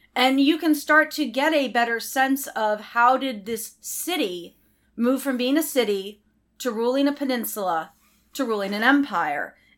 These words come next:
and what drove those different things. And that's why studying those battles becomes important, because it's the battles that Rome ends up in,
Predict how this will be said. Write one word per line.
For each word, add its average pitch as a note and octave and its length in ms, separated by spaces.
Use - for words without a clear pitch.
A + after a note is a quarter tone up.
and A3+ 260
what A#3+ 400
drove B3 520
those G#3+ 240
different G#3 280
things. G3+ 180
And A3+ 100
that's C#4 220
why C4 140
studying A#3+ 480
those G#3 160
battles B3 420
becomes G#3 340
important, A#3+ 560
because A#3+ 300
it's A#3+ 160
the - 100
battles C4 500
that C#4 140
Rome A#3 300
ends G#3+ 320
up D#4 240
in, F#3 240